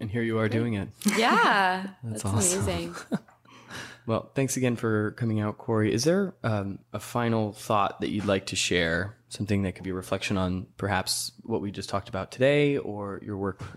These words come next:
Speaker 1: uh, with Wander Fuel?
Speaker 2: Tough question. <laughs>
Speaker 1: <laughs> Toughest one of the whole, the whole interview.
Speaker 2: Um, you know, one of the things we say at Wander Fuel is explore more. So I just encourage everyone to keep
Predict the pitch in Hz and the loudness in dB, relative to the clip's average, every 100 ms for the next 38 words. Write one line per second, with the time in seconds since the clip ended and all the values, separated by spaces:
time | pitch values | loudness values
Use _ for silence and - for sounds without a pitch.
0 | - 98 98 98 95 104 101 - - _ | -12 -10 -10 -10 -8 -8 -10 -14 -18 _
1 | _ _ _ _ _ _ _ _ _ - | _ _ _ _ _ _ _ _ _ -20
2 | - _ - - _ _ _ _ _ _ | -20 _ -20 -20 _ _ _ _ _ _
3 | _ _ _ - 185 - 190 - 226 - | _ _ _ -20 -18 -12 -10 -6 -6 -6
4 | - 190 - 147 135 196 196 - - - | -6 -6 -4 -4 0 2 2 0 -2 0
5 | 151 - _ _ - 113 113 110 95 90 | -2 -4 _ _ -4 -2 0 -2 -4 -4
6 | 90 92 90 - - - - 104 101 151 | -6 -6 -6 -10 -14 -10 -4 0 2 2
7 | 123 110 95 110 - - 190 185 185 - | 2 0 -4 -12 -18 -14 -12 -10 -12 -12
8 | - 208 202 202 214 220 214 202 202 185 | -4 0 2 2 2 2 0 0 0 2
9 | 165 156 165 175 165 160 156 - - 170 | 2 0 0 -2 -2 -2 -4 -8 -10 -10
10 | - 180 170 160 151 175 190 190 - 175 | -2 0 0 2 4 2 0 -6 -6 -2
11 | 156 151 151 151 151 - - 175 180 170 | 0 0 -2 -6 -4 -6 -4 -4 0 2
12 | 151 160 160 156 156 - 151 147 151 - | 2 2 0 -2 -4 -4 -4 -4 -6 -6
13 | 180 175 | -4 -4